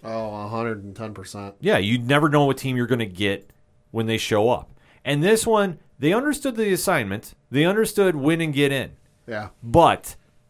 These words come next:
Speaker 2: crucial coaching errors really cost them.
Speaker 1: I mean, you, you literally hit the nail on the head. They are so inconsistent because they finished in third place in the West with a record of nine and eight.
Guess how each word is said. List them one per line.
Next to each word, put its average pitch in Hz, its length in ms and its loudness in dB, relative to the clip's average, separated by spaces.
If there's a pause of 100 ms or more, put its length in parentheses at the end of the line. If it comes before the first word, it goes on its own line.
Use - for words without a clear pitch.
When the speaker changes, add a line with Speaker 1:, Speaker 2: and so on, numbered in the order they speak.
(160)
Speaker 2:
crucial 240 640 -2
coaching 170 680 -6
errors 95 640 -2 (180)
really 104 640 0
cost - 540 -4
them. - 160 -20 (200)
Speaker 1:
I 117 100 -10
mean, 117 220 -8
you, 120 220 -10
you 123 300 -8
literally 120 320 -4
hit 120 80 -6
the 117 80 -10
nail 110 160 -6
on 110 60 -6
the 110 40 -8
head. 104 100 -10
They 113 80 -4
are 110 100 -4
so 117 380 -4
inconsistent 110 720 -10
because 101 380 -10 (300)
they 113 100 -6
finished 123 480 -6
in 104 320 -14
third 113 300 -6
place 110 260 -10
in 110 80 -12
the 101 60 -10
West 101 300 -10
with 98 100 -14
a 98 40 -16
record 104 280 -12
of 92 100 -14
nine 101 300 -10
and 104 140 -8
eight. 95 280 -16